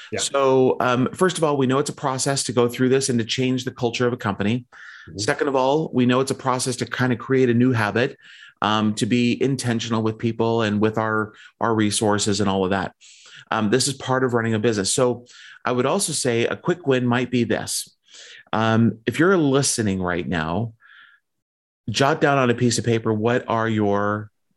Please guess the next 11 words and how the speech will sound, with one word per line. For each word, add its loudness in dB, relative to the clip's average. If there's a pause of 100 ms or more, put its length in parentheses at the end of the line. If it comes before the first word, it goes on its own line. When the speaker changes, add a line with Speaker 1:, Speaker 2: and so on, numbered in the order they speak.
(100)
Speaker 2:
company 0
values? -4 (1040)
Do, 4
do 4
you 4
know 4
what 4
those 2 (600)
ethical 0
pillars 2
are 0